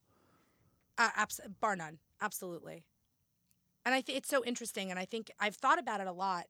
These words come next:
because my writing is really different ever since I've had her. And I think it's because the, the weight of the words, m-, they matter so much more because not only do they shape the thoughts people have,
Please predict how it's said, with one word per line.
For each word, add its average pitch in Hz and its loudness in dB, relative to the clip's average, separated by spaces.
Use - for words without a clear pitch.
because 190 -10
my 196 -4
writing 196 -4
is 185 -10
really 180 -8
different - -12
ever 196 -4
since 185 -6
I've 175 -6
had 170 -4
her. 160 -14
And 202 -2
I 190 0
think 220 -6
it's 208 -6
because 175 -6
the, 208 -2
the 226 -2
weight 208 0
of 202 -8
the 208 -6
words, 185 -4
m-, 196 -8
they 208 -2
matter 202 0
so 190 -6
much 175 -6
more 156 -8
because 185 -10
not 202 -2
only 208 -6
do 240 -4
they 208 2
shape - 0
the 185 -8
thoughts 170 -6
people 190 -8
have, 165 -4